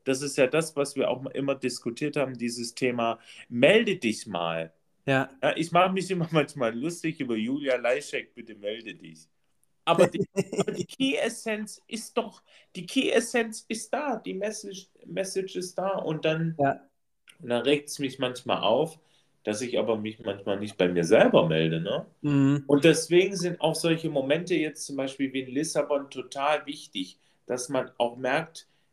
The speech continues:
Speaker 1: mich gibt es. Ich bin Mensch, ich realisiere Sachen, ich nehme Dinge wahr,
Speaker 2: Ja.
Speaker 1: ich treffe aktiv Entscheidungen und, äh, lass das nicht so wie so, wie so, wie so im Atlantik schwimmen,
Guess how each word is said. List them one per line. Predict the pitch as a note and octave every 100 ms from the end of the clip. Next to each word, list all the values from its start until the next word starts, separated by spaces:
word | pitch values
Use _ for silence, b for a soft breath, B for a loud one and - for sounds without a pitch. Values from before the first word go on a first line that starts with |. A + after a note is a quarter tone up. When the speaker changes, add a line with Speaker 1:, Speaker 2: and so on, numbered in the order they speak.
| -
Speaker 1:
mich | B2 D3 - -
gibt | F3+ F#3 -
es. | G2+ F2+ - - - -
Ich | B2+ -
bin | C3+ B2+
Mensch, | C3+ E3 A#3+ - - _ _ _ _
ich | C3 -
realisiere | D3+ D3 C3+ G#2 - D#3 F#3+ F3+
Sachen, | F3 E3 E3 E3 -
ich | A#2+ -
nehme | C3 B2+ B2
Dinge | A#2+ A#2+ A2+ G#2
wahr, | A#2 B2+ D3+ E3+ - _ _
Speaker 2:
Ja. | C3+ A#2+
Speaker 1:
ich | - - _ _ _ _ _
treffe | - C#3+ C#3+ C3+
aktiv | D3+ E3 - - E3 D#3+ -
Entscheidungen | B2+ A#2+ C3 B2+ D#3 D#3+ D#3 D#3 D#3 - _ _ _
und, | B2 B2 B2 A#2+ - - -
äh, | - - _
lass | B2+ C#3+ -
das | D3+ -
nicht | C#3+ -
so | C#3+ C3 B2
wie | B2
so, | C3 A#2+ A#2
wie | B2+
so, | A#2+ A#2 - B2
wie |
so | B2 C3
im | A#2+
Atlantik | - - A#2+ D3 F#3 F3+ D3 -
schwimmen, | - - C#3 F3 F3 D#3+